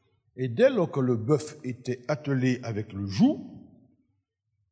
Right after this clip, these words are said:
eh bien, automatiquement, on n'avait pas besoin de lui faire un dessin, il savait qu'il fallait qu'il travaille, qu'il avance.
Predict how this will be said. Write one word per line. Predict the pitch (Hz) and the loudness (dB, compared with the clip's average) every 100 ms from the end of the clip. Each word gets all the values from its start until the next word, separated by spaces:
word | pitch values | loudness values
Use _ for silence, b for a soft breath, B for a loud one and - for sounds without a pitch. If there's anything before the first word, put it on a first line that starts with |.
| _ | _
eh | 123 | 2
bien, | 185 | 2
automatiquement, | 220 269 254 247 233 247 311 311 | 4 0 0 -2 -2 -2 -4 -6
on | 277 | 0
n'avait | 175 | 0
pas | 180 208 | 2 2
besoin | 175 170 | 2 2
de | 156 | 0
lui | 143 | 0
faire | 143 151 127 | 0 -2 0
un | 131 | 2
dessin, | 151 165 247 | 2 4 2
il | 208 | 2
savait | 170 190 | 4 4
qu'il | 170 | 4
fallait | 165 147 | 4 4
qu'il | 127 | 2
travaille, | 117 113 107 | 0 -2 -2
qu'il | 143 135 | 2 2
avance. | 113 107 - - - | 2 -2 -6 -12 -14